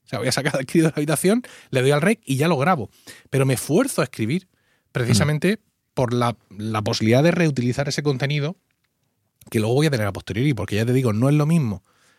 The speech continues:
Speaker 1: navegar y encontrarte el guión que escribiste y ver lo que escribiste que tener que escucharte otra vez el podcast. N-, y no es por una cuestión de tiempo, ¿eh? Es simplemente por una cuestión de,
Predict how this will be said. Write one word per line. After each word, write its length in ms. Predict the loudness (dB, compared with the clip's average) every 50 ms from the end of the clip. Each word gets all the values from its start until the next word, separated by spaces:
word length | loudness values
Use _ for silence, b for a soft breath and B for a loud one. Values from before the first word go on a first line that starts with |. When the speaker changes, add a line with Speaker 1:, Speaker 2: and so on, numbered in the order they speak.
| _ _ _ _ _
Speaker 1:
navegar 420 | -4 -2 0 0 0 0 0 0
y 60 | 0 0
encontrarte 400 | 0 0 0 0 0 0 2 2
el 80 | 0 0
guión 220 | 0 0 0 0
que 100 | -2 -4
escribiste 540 | -4 -2 0 0 0 0 -2 -4 -10 -10 -8 _
y 120 | -2 0
ver 140 | 2 2 2
lo 120 | 2 0 0
que 80 | -2
escribiste 540 | -2 -2 -2 0 0 -2 -2 -4 -6 -8 b b b b b b b b b b _
que 140 | 0 0 2
tener 260 | 2 2 0 0 0
que 100 | 0 0
escucharte 500 | -2 0 -2 -2 0 0 -2 -2 -2 -4
otra 140 | -2 -2 -2 -2
vez 140 | -2 -2
el 120 | -2 -2 -2
podcast. 480 | -2 -4 -4 -4 -6 -8 -8 -10 -8
N-, 200 | -4 -2 -2 -2 -2
y 240 | -2 -2 -2 -2 -2
no 200 | 0 2 2 4
es 80 | 2 2 0
por 120 | -2 0 0
una 100 | 0 0
cuestión 240 | 0 -2 -2 -2 -2
de 80 | 0
tiempo, 360 | 0 0 -2 -2 -2 -4 -4 -6
¿eh? 100 | -6 b b b b b b b b b b
Es 140 | -2 0 0
simplemente 340 | 2 2 2 2 2 2
por 100 | 2 2
una 120 | 2 2 2
cuestión 400 | 2 0 0 2 2 2 2 0 b b b b b b b b -10
de, 300 | -4 -2 0 0 0